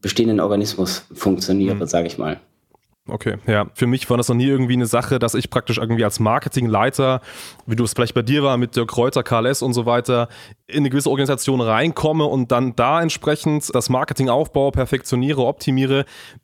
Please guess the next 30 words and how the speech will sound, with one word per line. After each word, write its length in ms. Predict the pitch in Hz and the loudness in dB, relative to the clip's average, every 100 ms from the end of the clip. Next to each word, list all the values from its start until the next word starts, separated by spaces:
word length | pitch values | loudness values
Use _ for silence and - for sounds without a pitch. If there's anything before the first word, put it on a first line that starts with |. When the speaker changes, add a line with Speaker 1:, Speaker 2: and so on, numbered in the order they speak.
| - | -2
Speaker 2:
War 100 | 127 | 0
da 100 | 143 | 2
schon 140 | 135 139 | 2 0
ein 80 | |
bisschen 220 | 135 131 131 | 0 0 0
so, 120 | 131 | 0
so 60 | 127 | 0
eine 100 | 131 | 0
Art 100 | 123 | -2
Freigeist, 640 | 117 117 147 143 147 139 | 0 0 2 2 0 0
dass 60 | 131 | -2
ich 40 | |
sage, 220 | 127 135 | 0 0
ich 60 | 131 | -2
habe 100 | 120 | 0
eigene 220 | 135 151 | 0 0
Ideen, 280 | 139 127 143 | 0 0 0
ich 120 | 139 | 0
will 80 | 131 | 0
irgendwas 240 | 131 127 | 0 -2
Eigenes 500 | - 120 156 147 135 | 0 0 2 0 -2
komplett, 420 | - 139 147 151 131 | -2 -2 0 -2 0
wo 120 | 127 | -2
jetzt 120 | - | 0
keiner 300 | - 131 143 | -2 0 0
irgendwie 280 | 135 131 123 | 0 0 0
noch 260 | 131 123 - - - | 0 -2 -10 -20 -2
reinreden 600 | 113 123 135 117 110 110 | 2 2 2 0 0 -2
kann, 300 | 107 95 90 | -2 -2 -2
ne? 200 | 104 | -2